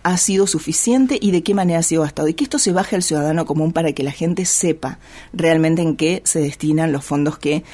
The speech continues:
tenemos como provincia. Por otro lado, nosotros queremos bajar la presión tributaria que tiene el contribuyente. Creemos que en Tierra del Fuego tenemos la diecinueve seis cuarenta, que es la ley,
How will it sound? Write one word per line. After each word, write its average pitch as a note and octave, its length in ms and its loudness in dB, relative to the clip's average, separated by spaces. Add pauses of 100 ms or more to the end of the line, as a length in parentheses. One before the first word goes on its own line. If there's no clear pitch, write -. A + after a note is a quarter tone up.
(180)
tenemos D#3+ 400 2
como C#3 240 -2
provincia. B2+ 580 -4 (400)
Por F3+ 160 2
otro A3 180 2
lado, A#3 220 4
nosotros G#3+ 400 0
queremos G3 320 0
bajar A3 420 0
la C4 160 2
presión F#3+ 400 0
tributaria F#3 720 0
que E3 140 -2
tiene D#3 180 0
el E3 80 0
contribuyente. C3+ 840 -2
Creemos F3 380 0
que F3+ 260 -2 (400)
en D#3 120 0
Tierra F3+ 280 2
del E3 120 4
Fuego G3 360 2
tenemos D#3+ 320 0
la D#3 80 0
diecinueve D#3 400 0
seis E3 180 -2
cuarenta, F#3 480 0
que F#3+ 80 -4
es D3+ 80 -2
la C#3+ 160 0
ley, E3 320 2